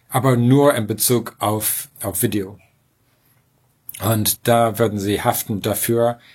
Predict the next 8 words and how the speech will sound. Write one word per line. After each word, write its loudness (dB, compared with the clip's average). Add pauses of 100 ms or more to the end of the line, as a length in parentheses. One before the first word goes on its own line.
(220)
würden, -2
sie -4
würden, 0
äh, -6
für 0
illegale 2
Inhalte 0
haften, -4